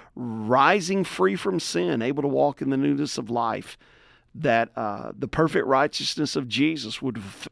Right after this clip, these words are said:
would fulfill all the requirements of the law for sinners who really could never deduce, could never hope to do so on their own.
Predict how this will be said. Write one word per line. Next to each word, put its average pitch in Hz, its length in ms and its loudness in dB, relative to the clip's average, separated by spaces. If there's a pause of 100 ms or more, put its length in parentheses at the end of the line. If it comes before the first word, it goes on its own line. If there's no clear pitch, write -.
(100)
would 151 260 0
fulfill 139 540 0
all 160 380 6
the 185 120 0
requirements 147 880 0 (460)
of 131 160 4
the 135 100 6
law 127 380 6
for 117 180 -4
sinners 113 560 0
who 120 240 2 (480)
really 165 280 6
could 123 160 -2
never 123 240 2
deduce, 123 500 0 (240)
could 151 140 2
never 139 260 6
hope 156 220 4
to 135 80 -10
do 139 180 2
so 143 280 4
on 135 200 4
their 147 220 2
own. 156 400 -2